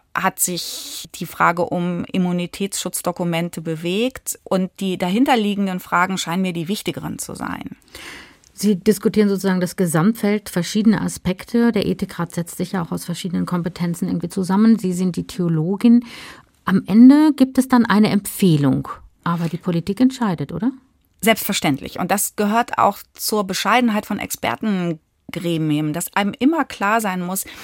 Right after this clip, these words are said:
Speaker 1: dass wir kein Mandat für Entscheidungen haben. Und das ist gut so, denn diese Aufgaben übernimmt das Parlament. Aber dass man informiert entscheidet,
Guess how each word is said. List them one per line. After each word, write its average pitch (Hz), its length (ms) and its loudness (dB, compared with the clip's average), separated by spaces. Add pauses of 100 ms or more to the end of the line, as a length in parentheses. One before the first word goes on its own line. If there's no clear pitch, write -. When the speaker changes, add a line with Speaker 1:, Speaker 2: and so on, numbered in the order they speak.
(240)
Speaker 1:
dass 196 240 -2
wir 262 140 2
kein 254 280 2
Mandat 202 380 4
für - 120 -8
Entscheidungen 196 520 -2
haben. 170 200 -2
Und 175 100 -6
das 180 100 -4
ist - 260 -6
gut 294 280 -10
so, 156 180 -6
denn 170 420 -4
diese 226 600 0
Aufgaben 208 500 2
übernimmt 202 340 -2
das - 120 -6
Parlament. 208 640 -2 (500)
Aber 208 220 2
dass 208 180 -2
man - 100 2
informiert 202 640 0
entscheidet, - 1040 -8